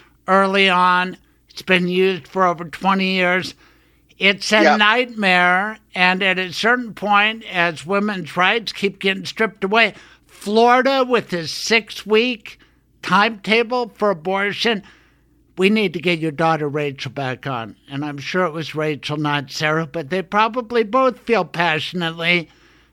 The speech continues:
Speaker 1: And I just wonder what you think about that. How's that gonna end? In the U S Supreme Court with corrupt Clarence Thomas? How does this end?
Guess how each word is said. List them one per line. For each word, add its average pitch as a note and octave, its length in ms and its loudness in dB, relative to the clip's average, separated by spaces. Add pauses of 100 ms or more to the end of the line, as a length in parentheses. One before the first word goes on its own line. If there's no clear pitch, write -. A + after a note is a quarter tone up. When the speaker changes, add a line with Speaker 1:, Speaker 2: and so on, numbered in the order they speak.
Speaker 1:
And F3+ 180 -6
I G3 100 0
just F#3+ 320 -6
wonder F3+ 640 0
what F3+ 240 -2
you G3+ 180 -4
think G#3 320 -4
about D#3 400 -2
that. C3+ 260 -2
How's F3+ 360 -2
that A3 320 0
gonna A3 220 0
end? E3 440 0 (360)
In A3 200 2
the A#3+ 100 0
U A3+ 180 4
S G#3+ 180 0
Supreme G3+ 440 0
Court G#3+ 360 2
with E3 240 -12
corrupt F#3 500 -4
Clarence G3 480 0
Thomas? G3 520 0 (320)
How F#3 160 0
does A3+ 260 -4
this G3+ 320 -2
end? A3 420 2